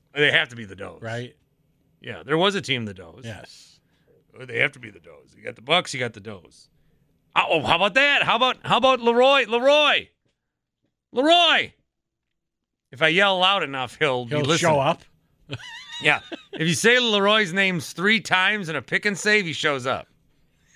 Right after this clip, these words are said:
Speaker 1: <laughs> Leroy. Leroy. I haven't been able to find that, uh, Leap and Vodka yet.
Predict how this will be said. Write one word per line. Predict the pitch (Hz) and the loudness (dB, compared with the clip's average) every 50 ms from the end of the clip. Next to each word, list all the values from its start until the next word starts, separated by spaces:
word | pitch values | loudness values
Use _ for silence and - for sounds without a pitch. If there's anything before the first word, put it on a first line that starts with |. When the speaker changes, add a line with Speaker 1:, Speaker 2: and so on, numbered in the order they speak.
| _ _ - - - - | _ _ -16 -16 -14 -14
Speaker 1:
<laughs> | 135 - - - - - - - - - - - 208 - - - - - - _ | -14 -14 -10 -6 -6 -6 -4 -6 -8 -10 -10 -12 -14 -14 -12 -14 -16 -16 -14 _
Leroy. | - 104 120 135 - 117 98 76 - _ _ _ _ _ _ _ _ _ _ _ _ _ _ _ _ _ _ | -10 -2 0 0 2 2 0 -2 -6 _ _ _ _ _ _ _ _ _ _ _ _ _ _ _ _ _ _
Leroy. | - 98 101 123 135 117 87 76 - _ _ _ _ _ _ _ _ _ _ _ _ _ _ _ _ _ - | -16 -8 -4 -2 -2 -2 -2 -6 -12 _ _ _ _ _ _ _ _ _ _ _ _ _ _ _ _ _ 0
I | - 214 | 0 0
haven't | 262 262 254 202 | 2 0 -2 0
been | 214 208 | 0 0
able | 202 196 190 | 0 2 0
to | 175 165 | -2 -4
find | - - 170 170 165 160 160 | -2 0 0 0 0 0 0
that, | 143 127 123 123 - | 0 0 -2 -4 -4
uh, | 117 117 117 110 104 104 | -2 -2 0 0 -2 -2
Leap | 107 127 160 170 - - - | -2 -2 -4 -4 -4 -8 -10
and | 127 120 | -8 -6
Vodka | 110 120 127 139 170 147 - 104 | -2 0 0 0 0 -2 -8 -12
yet. | 90 85 78 73 78 _ | -12 -14 -16 -20 -20 _